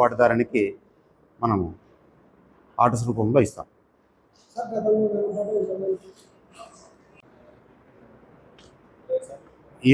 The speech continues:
సంవత్సరం పంతొమ్మిది లక్షల పది వేలకు టోటల్ వన్ ఇయర్. ఇది వన్ ఇయర్కు పాట పాడినటువంటి అమౌంట్ వచ్చేసి పంతొమ్మిది లక్షల పదివేలు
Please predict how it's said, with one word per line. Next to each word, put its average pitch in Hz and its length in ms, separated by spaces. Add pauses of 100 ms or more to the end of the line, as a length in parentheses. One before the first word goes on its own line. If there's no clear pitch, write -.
సంవత్సరం 143 400
పంతొమ్మిది 131 320
లక్షల 135 300
పది 123 160
వేలకు 127 260 (280)
టోటల్ - 1700 (340)
వన్ 113 160
ఇయర్. 120 140 (3250)
ఇది 135 160
వన్ 127 160
ఇయర్కు 151 320 (240)
పాట 127 240
పాడినటువంటి 131 560 (1120)
అమౌంట్ 123 280
వచ్చేసి 120 320 (140)
పంతొమ్మిది 117 320
లక్షల 120 280
పదివేలు 87 300